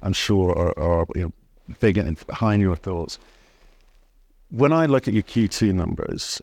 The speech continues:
and it shows revenue down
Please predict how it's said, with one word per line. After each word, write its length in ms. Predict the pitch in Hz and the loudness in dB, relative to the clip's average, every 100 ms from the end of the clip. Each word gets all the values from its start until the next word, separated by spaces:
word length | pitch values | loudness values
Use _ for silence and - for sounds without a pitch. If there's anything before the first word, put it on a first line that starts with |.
| - | -4
and 480 | 101 98 95 95 92 | 0 2 2 0 0
it 140 | 95 | -2
shows 640 | 90 - 101 95 92 87 - | -2 0 2 2 0 -2 -6
revenue 640 | 101 98 95 95 92 87 87 _ _ _ | -2 2 2 2 0 -2 -6 _ _ _
down 520 | 123 101 78 95 123 | 2 2 2 0 -2